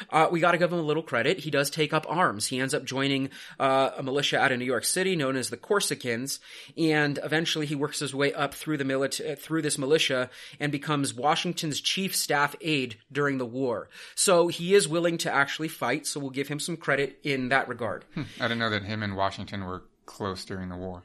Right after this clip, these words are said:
Speaker 1: Oh, yeah,
Speaker 2: Interesting.
Speaker 1: they were, they, yeah, they, they, they, this relationship is what's gonna help guide the regalness of the executive branch. That's why I say for all of the critique of George Washington I have, I'm not sure turning the executive branch into this, like,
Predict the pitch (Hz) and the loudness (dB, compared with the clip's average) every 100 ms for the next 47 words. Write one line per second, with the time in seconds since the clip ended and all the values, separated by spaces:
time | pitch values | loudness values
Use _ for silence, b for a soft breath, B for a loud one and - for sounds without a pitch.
0 | - 196 170 131 92 113 156 120 110 143 | 2 6 6 6 4 2 2 0 -4 -2
1 | 135 156 131 101 131 - - 123 - 135 | 0 2 0 0 -4 -6 -8 -8 -6 -8
2 | - - _ - - - 143 208 - 147 | -8 -10 _ -20 -20 -6 2 2 4 4
3 | 151 185 131 - 123 113 123 143 120 127 | 4 4 0 -6 -8 -8 -6 -6 -4 -4
4 | 117 113 131 127 113 117 135 139 113 - | -4 0 0 0 -6 -8 -4 -4 -2 -4
5 | 117 110 107 110 110 107 95 131 104 156 | -6 -6 -6 -4 -6 -8 -2 -2 -2 -6
6 | 180 220 196 127 - 127 - 123 160 165 | -2 2 4 4 0 -2 -2 0 2 0
7 | 143 143 135 B B - 147 - 160 - | 0 0 0 B B -8 -4 -2 -2 -6
8 | - - 139 120 123 139 107 127 120 131 | -8 -2 0 0 -2 -2 0 0 0 -2
9 | 110 120 113 B B - 120 123 139 127 | -6 -6 -6 B B -4 -2 4 4 4
10 | 107 127 151 - - 131 - 139 127 123 | 0 0 0 0 -2 -4 -4 -4 -4 -4
11 | 117 113 120 123 123 104 107 120 110 117 | -4 -4 -4 -4 -4 -6 -4 -4 -4 -6
12 | 107 107 104 113 104 | -8 -6 -6 -4 -6